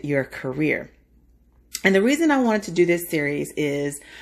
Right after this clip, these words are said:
frustration and overwhelm were the norm for people that were booking discovery calls with me.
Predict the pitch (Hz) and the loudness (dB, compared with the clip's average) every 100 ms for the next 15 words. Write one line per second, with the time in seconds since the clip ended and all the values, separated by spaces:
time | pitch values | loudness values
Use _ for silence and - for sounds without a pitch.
0 | - - 196 180 226 247 269 240 - 185 | -20 0 2 4 2 2 2 0 4 2
1 | 185 160 143 143 139 143 143 151 156 151 | 2 -4 -4 -4 -4 -6 -8 -2 0 4
2 | 147 143 135 139 147 151 151 143 139 143 | 4 2 0 -4 -2 -2 -2 -4 -8 -10
3 | - - 147 139 143 139 - 143 - 147 | -12 -10 -8 -4 -4 -4 -6 -6 -2 -4
4 | - 143 147 151 - 156 147 135 - - | 0 -4 -4 -8 -2 -2 0 -6 -6 -8
5 | - - - - - | -8 -12 -10 -10 -10